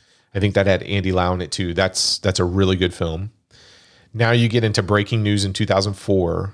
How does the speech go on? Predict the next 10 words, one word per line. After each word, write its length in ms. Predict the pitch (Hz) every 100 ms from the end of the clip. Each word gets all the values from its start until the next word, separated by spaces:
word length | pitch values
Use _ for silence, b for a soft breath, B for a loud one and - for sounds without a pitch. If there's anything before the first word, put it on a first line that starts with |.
| -
This 180 | 131 185
is 140 | 175
the 100 | 156
first 460 | - - 127 - 123
one 280 | 120 113 -
I 160 | 98
kinda 340 | - 113 110 101
remember 640 | 98 90 92 98 98 95
him. 560 | 92 95 92 92 92 - _ _ _ _ _ _ _ _ _ _
<sighs> 20 | _